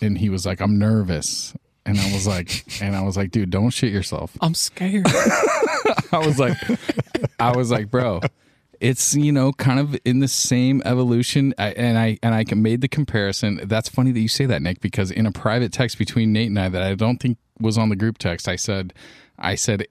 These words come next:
Speaker 1: "It's kind of in the same vein as Get Out, but kind of mixed with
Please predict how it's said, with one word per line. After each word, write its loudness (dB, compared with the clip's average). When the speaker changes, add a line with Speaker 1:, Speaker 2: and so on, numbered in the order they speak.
Speaker 1:
"It's -2
kind -2
of -2
in 2
the 2
same 2
vein 2
as -2
Get -2
Out, 0
but -4
kind 0
of 2
mixed 0
with -2